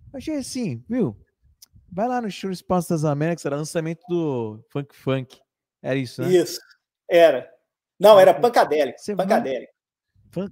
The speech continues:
Speaker 1: funk, isso, Funkadélico. Ele falou, "Vai lá que você", é o que tem a, a mulher no copo.
Speaker 2: Não, a mulher no
Speaker 1: Hum.
Speaker 2: copo é o Funk Funk Bumbum.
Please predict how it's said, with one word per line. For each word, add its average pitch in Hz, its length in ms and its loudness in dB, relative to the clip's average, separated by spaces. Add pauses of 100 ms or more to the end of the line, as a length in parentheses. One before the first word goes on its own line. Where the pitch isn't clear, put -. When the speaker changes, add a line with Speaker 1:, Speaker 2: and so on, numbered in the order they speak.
Speaker 1:
funk, 170 240 -8
isso, 151 220 -4
Funkadélico. 110 520 -6 (580)
Ele 135 100 -10
falou, 143 120 -8
"Vai 196 140 -4
lá 208 160 -4
que 208 140 -10
você", 196 640 -6
é 147 80 -6
o 147 60 -6
que - 100 -20
tem 156 240 -8
a, 113 400 -8 (140)
a 123 120 -10
mulher 123 280 -6
no 117 80 -14
copo. 120 440 -10 (720)
Speaker 2:
Não, 185 240 8
a 156 80 4
mulher 185 240 6
no 214 80 2
Speaker 1:
Hum. 208 40 -2
Speaker 2:
copo 202 580 4
é 247 260 4
o 294 120 2
Funk 269 320 -4
Funk 240 260 -8
Bumbum. 170 400 -10